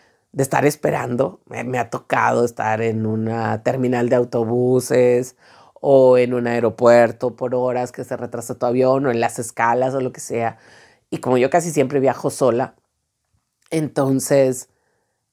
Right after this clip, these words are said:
pues sí, llevo mi libro, sí, llevo mi música, sí, llevo todo, pero también de repente me gusta observar.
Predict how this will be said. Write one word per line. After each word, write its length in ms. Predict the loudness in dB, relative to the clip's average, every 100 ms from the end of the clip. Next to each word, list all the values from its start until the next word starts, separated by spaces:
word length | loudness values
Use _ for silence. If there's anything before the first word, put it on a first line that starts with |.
| _
pues 180 | 0 2
sí, 380 | 2 2 0 -2
llevo 240 | -2 0
mi 140 | 2 2
libro, 540 | 2 2 4 2 2
sí, 340 | -2 -4 -2 0
llevo 280 | 0 0
mi 140 | -2 -2
música, 600 | -2 -2 -4 -4 0 -2
sí, 240 | -2 -8
llevo 240 | -6 -4 -4
todo, 240 | -2 -2
pero 220 | -2 -4
también 320 | -6 -8 -6 -2
de 80 |
repente 580 | -2 -4 -6 -6 -6 -8 _ -20
me 80 | -20
gusta 260 | -18 -16
observar. 560 | -8 -2 0 0 -2